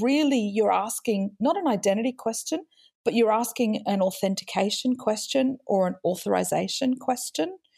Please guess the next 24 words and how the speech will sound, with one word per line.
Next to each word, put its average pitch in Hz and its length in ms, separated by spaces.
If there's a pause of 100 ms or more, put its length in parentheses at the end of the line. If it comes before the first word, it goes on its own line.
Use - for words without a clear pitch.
(380)
Or 262 200
is 254 180
it, 240 160 (280)
is 240 200
it 247 140 (120)
me 254 640
in 277 220
my 240 160
car 202 720 (460)
where 202 320
actually - 380
it's - 140
the 220 100
identity 190 580
of 170 200
my 170 180
car 381 440
that's 202 180
being 185 420
recognized 170 800
because 175 420 (160)
I'm 185 180
performing 185 760 (260)
some 175 640